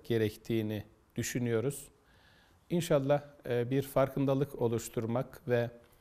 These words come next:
e, bu büyük tehlikeden, e, e, süreç içerisinde hem görevlilerimizin hem milletimizin, e,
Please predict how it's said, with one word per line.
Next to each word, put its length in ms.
e, 340
bu 220
büyük 300
tehlikeden, 680
e, 320
e, 120
süreç 420
içerisinde 840
hem 340
görevlilerimizin 840
hem 380
milletimizin, 800
e, 180